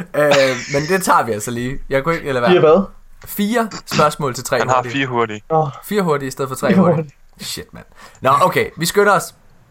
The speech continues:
Speaker 1: Yndlings supercharge i Destiny to. Nikolaj, hvad er din yndlings supercharge?
Speaker 2: Sentinel.
Speaker 1: Okay. Hvorfor?
Speaker 2: Øhm, fordi,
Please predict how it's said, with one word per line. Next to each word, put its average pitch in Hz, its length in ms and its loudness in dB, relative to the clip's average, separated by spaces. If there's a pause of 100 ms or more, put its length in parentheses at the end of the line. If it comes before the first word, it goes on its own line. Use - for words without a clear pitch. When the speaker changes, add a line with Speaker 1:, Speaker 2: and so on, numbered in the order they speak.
(1200)
Speaker 1:
Yndlings 285 600 -2 (120)
supercharge 147 1120 0 (480)
i 120 40 -10
Destiny 113 300 -8
to. - 80 -16 (460)
Nikolaj, 165 340 0 (560)
hvad 165 140 2
er 151 40 -8
din 151 100 -8
yndlings 151 320 -6
supercharge? - 480 -14 (880)
Speaker 2:
Sentinel. 170 540 4 (1300)
Speaker 1:
Okay. 247 180 -2 (400)
Hvorfor? 175 320 -2 (1700)
Speaker 2:
Øhm, 143 580 4 (720)
fordi, 196 540 4